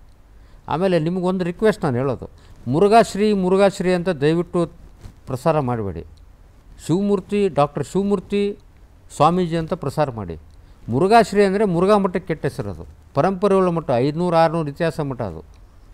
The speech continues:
ಭರಮಣ್ಣ ನಾಯಕ ವಾಲ್ಮೀಕಿ ಪೀಠದವರು ಕಟ್ಟಿಸಿದಂಥ ಮಠ ಅದು. ಒಂದು ಕಾಲದಲ್ಲಿ ನವಕೋಟಿ ನಾರಾಯಣ ಮಠ ಅಂತಿದ್ರು. ಕರ್ನಾಟಕಕ್ಕೆ ಪ್ಲೇಗ್ ಆಗಿತ್ತು, ದುಡ್ಡಿರಲಿಲ್ಲ ಗೌರ್ಮೆಂಟಿಗೆ. ಗೌರ್ಮೆಂಟು ನೈನ್ ಕ್ರೋರ್ಸ್ ಕೊಟ್ಟಿದ್ದು ಆಗಿನ ಕಾಲದಕ್ಕೆ. ಅದಕ್ಕೆ ನವಕೋಟಿ ನಾರಾಯಣ ಅಂತಾರೆ ಮಠ ಅದಕ್ಕೆ.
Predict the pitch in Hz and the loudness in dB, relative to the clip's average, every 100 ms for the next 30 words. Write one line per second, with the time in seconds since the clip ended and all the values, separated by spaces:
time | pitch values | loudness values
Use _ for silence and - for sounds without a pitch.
0 | 104 120 151 175 175 165 165 156 156 135 | -4 -2 0 0 0 0 -2 -2 0 2
1 | 165 165 - 160 - 156 151 170 175 151 | 2 -2 -4 -6 -4 -4 -2 -4 -2 -6
2 | - 151 151 160 131 117 127 82 - - | -6 -8 -6 -6 -6 -4 -4 -6 -14 -20
3 | - - - - - - - 104 127 143 | -20 -20 -20 -20 -20 -20 -12 -6 -4 -4
4 | - 165 185 180 160 135 165 190 143 156 | 2 2 2 0 0 0 -2 -4 -2 -2
5 | 175 180 170 175 156 170 165 156 147 165 | 0 -2 -2 0 2 2 0 -2 -2 -2
6 | 156 156 131 104 - - - - - - | -2 -6 -8 -10 -12 -20 -20 -20 -20 -20
7 | - - 123 156 160 165 151 - 143 127 | -18 -8 -4 -2 -2 -4 -6 -4 -2 -2
8 | 160 175 151 - - - 135 175 170 147 | -2 -4 -6 -12 -16 -4 0 4 2 0
9 | - 95 - - - - - - - 120 | -6 -12 -14 -20 -20 -20 -20 -20 -6 -4
10 | 165 180 175 165 127 131 156 156 139 113 | 0 -2 0 -2 0 0 0 -2 -4 -6
11 | - 110 131 165 175 170 175 180 135 165 | -10 -2 0 0 -2 -4 -4 -2 -2 -2
12 | 170 - 180 - 170 156 156 123 139 147 | -2 0 0 0 -4 -2 -2 0 -2 -4
13 | - 127 117 107 131 180 143 165 170 165 | -4 -6 -4 -6 -6 -6 -2 -4 -2 -2
14 | 160 139 139 143 139 139 170 123 113 131 | -2 -2 -2 -2 -4 -6 -8 -8 -6 -6
15 | 92 - | -6 -12